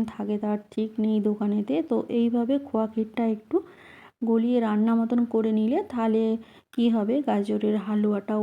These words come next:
অনেক দিন থাকবে। সেই জন্য এখানে আমি একটু দুধ দিয়ে গলিয়ে নিলাম, আর সাথে এখানে দু চামচের মতন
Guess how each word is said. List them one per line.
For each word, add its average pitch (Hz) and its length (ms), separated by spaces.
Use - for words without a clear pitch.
অনেক 214 160
দিন 220 120
থাকবে। 254 340
সেই 226 300
জন্য 226 180
এখানে 233 220
আমি 220 180
একটু 233 140
দুধ 220 180
দিয়ে 262 180
গলিয়ে 226 380
নিলাম, 226 240
আর 208 100
সাথে 240 280
এখানে 269 280
দু 262 180
চামচের 269 540
মতন 226 260